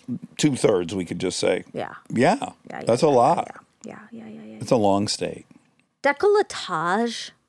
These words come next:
Speaker 1: Oh, that she said that word, right?
Speaker 2: Yeah, décolletage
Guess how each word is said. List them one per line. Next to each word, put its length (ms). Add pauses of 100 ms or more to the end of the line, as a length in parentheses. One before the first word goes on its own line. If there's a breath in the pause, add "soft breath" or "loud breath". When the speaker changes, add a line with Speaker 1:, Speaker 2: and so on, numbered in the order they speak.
(180)
Speaker 1:
Oh, 120
that 100
she 180
said 280
that 180
word, 340
right? 220
Speaker 2:
Yeah, 220
décolletage 960